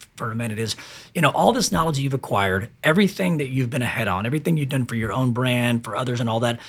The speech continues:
you've developed such an incredible online presence. You've been successful with it personally. You've been successful professionally. I know you've been obviously successful in the mon-, money ma-, making area of it.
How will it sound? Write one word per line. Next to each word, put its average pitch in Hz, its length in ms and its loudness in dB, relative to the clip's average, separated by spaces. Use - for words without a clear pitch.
you've 180 360 4
developed 131 460 0
such - 260 -4
an 127 60 0
incredible 123 520 -2
online 110 460 -2
presence. 139 600 -2
You've 113 140 -6
been 117 140 -6
successful 113 540 -6
with 104 120 -8
it 92 100 -12
personally. 196 380 2
You've 127 140 -2
been 107 100 -6
successful - 480 -8
professionally. 170 640 2
I 101 80 -2
know 123 120 0
you've 117 140 0
been 120 100 -2
obviously 120 320 -2
successful 127 480 -4
in 117 60 0
the 107 40 0
mon-, 131 240 2
money 139 220 2
ma-, 135 220 -2
making 143 300 -4
area 123 320 -2
of 117 60 -2
it. 120 100 -4